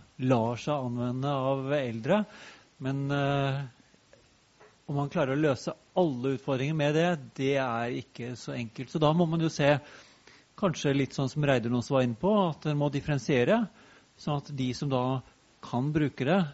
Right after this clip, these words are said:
eh, ikke nødvendigvis, eh, får økt tilgang på tjenester som følge av det, men de bruker det til det de kan, og de som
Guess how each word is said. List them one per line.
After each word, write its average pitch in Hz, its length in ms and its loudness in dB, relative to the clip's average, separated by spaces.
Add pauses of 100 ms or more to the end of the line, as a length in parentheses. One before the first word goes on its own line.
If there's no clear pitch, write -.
(400)
eh, 139 540 0 (340)
ikke 160 220 -6
nødvendigvis, 139 680 -2
eh, 143 360 0 (800)
får 143 380 0 (1120)
økt 143 260 -2
tilgang 127 360 -2
på 156 140 -10
tjenester 139 360 -2
som 143 120 -4
følge 143 220 -2
av 143 100 0
det, 254 180 -2 (360)
men 156 100 -4
de 160 80 4
bruker 156 280 0
det 120 100 -4
til 165 80 -2
det 143 180 2
de 143 120 -2
kan, 220 500 -4 (380)
og 175 80 -4
de 143 100 -2
som 170 200 -10